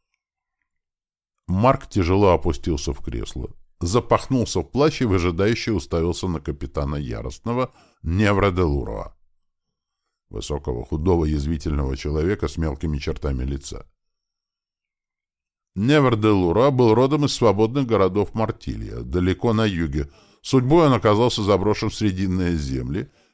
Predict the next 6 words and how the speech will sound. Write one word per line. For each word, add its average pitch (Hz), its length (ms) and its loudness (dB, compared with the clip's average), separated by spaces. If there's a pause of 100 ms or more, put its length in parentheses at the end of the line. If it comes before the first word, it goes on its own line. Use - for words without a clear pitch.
где 90 180 0
оказался 107 520 2
при 123 160 -2
дворе 101 340 4
князя 92 360 -2
Боркича, - 640 -10